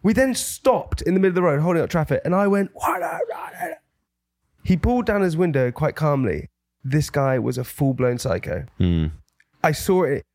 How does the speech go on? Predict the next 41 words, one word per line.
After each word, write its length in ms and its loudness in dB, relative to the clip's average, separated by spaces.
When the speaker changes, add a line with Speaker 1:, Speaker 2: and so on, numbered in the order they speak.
Speaker 1:
You 260 2
can 200 0
tell 340 2
when 140 2
someone's 400 0
crazy 460 0
'cause 120 -4
you 60 0
can 100 0
tell 180 2
it 60 0
in 100 0
their 160 2
eyes. 500 -2
Speaker 2:
Hmm. 80 2
Speaker 1:
This 160 4
guy, 420 2
this 160 -2
was 120 0
not 160 2
his 100 -2
first 240 0
rodeo. 460 0
He, 340 2
he's 340 0
had 260 0
road 240 2
rage 280 0
before, 580 -2
without 520 2
a 60 0
doubt. 400 0
In 100 2
this 160 2
road 220 2
rage, 240 0
w-, 180 -2
he 160 4
was 120 4
angry. 680 0
Speaker 2:
Hmm. 380 2